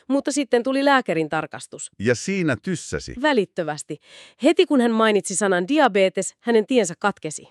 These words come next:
Speaker 2: Ei voi olla totta.
Speaker 1: Hänet todettiin sopimattomaksi ammattiin ilman mitään yksilöllistä arviointia hänen kunnostaan tai hoitotasapainostaan.
Speaker 2: Hetkinen, siis miten se perusteltiin? Sanottiinko hänelle vain, että sinulla on diabetes, et kelpaa,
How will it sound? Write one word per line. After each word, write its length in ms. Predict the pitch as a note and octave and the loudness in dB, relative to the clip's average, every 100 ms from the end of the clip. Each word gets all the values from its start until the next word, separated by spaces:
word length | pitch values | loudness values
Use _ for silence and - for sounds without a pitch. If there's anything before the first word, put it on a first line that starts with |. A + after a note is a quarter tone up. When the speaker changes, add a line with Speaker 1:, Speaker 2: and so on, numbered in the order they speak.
| - | -8
Speaker 2:
Ei 120 | B2 | -4
voi 120 | G3 A3 | -2 0
olla 140 | - - | -2 0
totta. 440 | G#3+ - _ - - - - | -4 -4 _ -8 -8 -12 -2
Speaker 1:
Hänet 240 | D#4 D#4 | 2 4
todettiin 380 | F4 D4+ - B3 | 4 2 2 0
sopimattomaksi 760 | D4+ D#4 A#3+ F#3 - F#3 - - | 2 2 0 0 -2 -2 -2 -2
ammattiin 520 | A3+ F#3 D#3+ - F3 | -2 -2 -4 -2 -2
ilman 280 | C4 C4+ B3+ | 0 0 0
mitään 320 | C#4 D4 A#3+ | 0 0 -2
yksilöllistä 580 | C#4+ - G3 F3 E3+ - | -2 -4 0 0 -2 -2
arviointia 580 | - A#3 F#3 F3 E3 F#3 | 0 0 0 0 0 -2
hänen 240 | G#3 A3 G#3+ | 0 -2 -2
kunnostaan 580 | C#4 A3 E3+ - E3+ | -2 0 -2 -2 -4
tai 140 | F3+ A3+ | -4 -2
hoitotasapainostaan. 1080 | E4 D#4 E3+ D3+ D3 - D3 E2+ - C#2 - _ _ _ - | -2 -2 -4 -8 -12 -10 -10 -10 -14 -16 -18 _ _ _ -6
Speaker 2:
Hetkinen, 500 | B2+ - F2+ C2+ A1+ _ _ - | -6 -4 -6 -6 -10 _ _ -6
siis 240 | C#3+ C3+ | -4 -2
miten 320 | D#3 G3+ A3+ | -4 -2 -2
se 100 | C#3 | -2
perusteltiin? 800 | - D3+ C#3 - D2+ C2 C2 G#1+ - _ - | 0 0 0 -2 -4 -4 -10 -12 -16 _ -8
Sanottiinko 540 | A2 E3 - C#3 G#2+ | -2 -2 0 -2 0
hänelle 340 | A#2 B2 G2 D#2+ | -2 0 0 0
vain, 220 | C3 C#3 | 0 0
että 180 | - F#2 | -2 -2
sinulla 440 | C#3+ C#3+ A#2 F2 | 0 2 2 0
on 180 | D2 C#2+ | -2 -2
diabetes, 640 | G2+ B2+ C3+ C3 C3 - - _ | 0 2 2 0 -4 -6 -14 _
et 180 | F2 - | -6 -4
kelpaa, 460 | D#2+ D2+ E2+ A#2+ | -2 -4 2 2